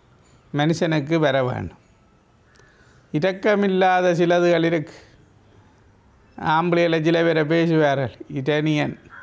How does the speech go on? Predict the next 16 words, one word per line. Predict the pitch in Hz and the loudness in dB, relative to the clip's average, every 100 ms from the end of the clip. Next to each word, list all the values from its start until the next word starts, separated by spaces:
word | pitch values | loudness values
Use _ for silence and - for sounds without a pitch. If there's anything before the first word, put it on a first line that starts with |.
| - - _ _ - - - - - | -20 -20 _ _ -20 -20 -20 -20 -8
இரணியன் | 135 143 147 156 151 156 | -4 0 0 2 2 2
மாதிரி | 156 156 156 | 2 2 0
அடிக்கிறான் | 147 151 151 147 143 | 0 -2 -2 -2 0
எனக்கு | 143 143 139 | -2 -2 0
காதை | 139 143 | 0 0
பா-." | 131 - - - _ _ _ _ - - - - - _ _ _ _ _ - | -4 -10 -20 -20 _ _ _ _ -20 -20 -20 -20 -20 _ _ _ _ _ -6
மனைவி | 160 147 156 160 | -2 0 0 0
மேருக்கு | 156 156 156 160 151 | 0 0 0 0 0
காலால் | 151 156 156 156 151 | 0 2 2 2 2
கையால் | 151 151 151 151 | 2 2 2 2
உதைக்கிற | 156 151 151 | 0 0 0
ஆட்கள் | 151 147 151 151 | 0 0 0 0
யாரும் | 147 147 | 0 -2
இருந்தால் | 151 156 156 170 - - - - - - - - - _ _ _ | -2 0 2 0 -2 -8 -20 -20 -20 -20 -20 -20 -20 _ _ _
கேட்டுக்கொள்ளுங்க. | 156 143 151 143 147 135 120 110 127 | -4 -2 0 0 0 -2 -4 -8 -6
உங்களை | 135 143 | -2 0